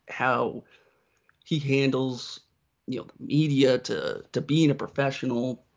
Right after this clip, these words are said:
You know, it, it, it, it is really a gamble. Like, you, you don't ever know exactly. Like, you can't just sit there and look at this guy and think,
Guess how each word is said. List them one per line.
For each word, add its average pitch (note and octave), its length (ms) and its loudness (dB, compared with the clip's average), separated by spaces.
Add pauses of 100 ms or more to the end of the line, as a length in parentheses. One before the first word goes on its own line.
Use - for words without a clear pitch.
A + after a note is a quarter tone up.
(120)
You - 160 -2
know, B2 200 -4 (440)
it, - 120 -14 (1300)
it, F2 180 -2
it, C#3 220 4 (400)
it D3 140 6
is E3 400 2
really C3 340 4
a A#2+ 60 -2
gamble. A#2 320 -6
Like, A#2+ 200 -14
you, B2+ 220 -2
you C3 120 -2
don't B2+ 440 4
ever A#2+ 240 0
know A#2 480 -2
exactly. G2+ 640 -4
Like, A#2 200 -4
you C3 80 -10
can't C#3+ 320 2
just C#3 180 -4
sit C#3 200 -2
there A#2 140 -4
and A#2+ 140 -6
look B2 160 -8
at - 100 -12
this - 120 -8
guy A#2 180 -4
and - 140 -4
think, F2+ 240 -6